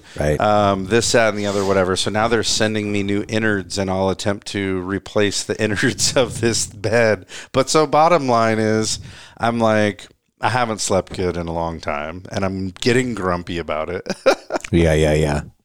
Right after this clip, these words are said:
Speaker 2: Sleep is such a critical thing.
Speaker 1: It is critical.
Speaker 2: Um, my wife and I developed a term for that sleeping on an air mattress thing. We call that raft naps.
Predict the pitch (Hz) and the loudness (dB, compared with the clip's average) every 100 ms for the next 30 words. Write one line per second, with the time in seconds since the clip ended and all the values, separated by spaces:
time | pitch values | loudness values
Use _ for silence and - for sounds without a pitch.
0 | _ - - - - - - - - 156 | _ -20 -18 -18 -16 -16 -12 -4 0 0
1 | 202 285 - 220 - - 254 247 - 120 | 0 0 0 0 -2 -4 -2 -2 -2 -2
2 | - 190 139 95 90 98 98 98 - 80 | 0 0 0 -4 -4 2 2 2 2 0
3 | 76 143 127 117 98 101 117 135 143 143 | 2 2 4 4 2 0 0 4 4 4
4 | 196 233 147 117 104 104 117 113 107 98 | 2 0 0 2 2 4 4 2 -2 -4
5 | - 143 127 110 110 107 104 - - 135 | 0 2 0 0 2 4 2 0 0 2
6 | 131 135 127 113 107 120 131 131 135 151 | 2 2 2 2 2 2 2 0 0 -2
7 | 139 - 147 135 113 - 127 120 107 98 | -2 0 0 0 0 2 4 4 2 0
8 | 107 - - 101 87 80 - - | 0 -4 -8 -4 -4 -4 -4 -4